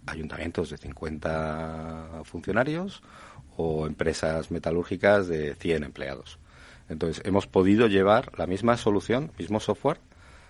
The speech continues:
a, a dar soluciones a todos ellos. Evidentemente, el número, la completitud de la funcionalidad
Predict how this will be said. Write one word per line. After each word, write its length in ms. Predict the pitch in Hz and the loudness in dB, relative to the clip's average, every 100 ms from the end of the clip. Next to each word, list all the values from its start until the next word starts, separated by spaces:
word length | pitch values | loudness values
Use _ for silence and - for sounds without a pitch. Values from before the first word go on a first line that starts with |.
| _ | _
a, 560 | - 82 78 76 73 73 | -6 -2 -2 -4 -4 -6
a 100 | - | -2
dar 140 | 82 82 | 0 0
soluciones 540 | - 90 - 95 98 | 0 -2 0 -2 -2
a 80 | 80 | -4
todos 300 | 82 78 - | -4 -6 -6
ellos. 300 | 69 65 - - | -8 -10 -12 0
Evidentemente, 1040 | 104 85 95 113 120 127 127 139 147 80 | 2 4 0 0 0 0 0 0 -2 -4
el 300 | 76 71 71 | -8 -8 -6
número, 560 | 82 92 87 87 87 87 | 0 2 2 2 0 -2
la 100 | 82 | -4
completitud 480 | 80 80 78 90 | -6 -8 -6 0
de 60 | 90 | 2
la 100 | 95 | 2
funcionalidad 720 | - 90 92 92 90 104 147 | -2 -4 -2 -2 0 -2 -2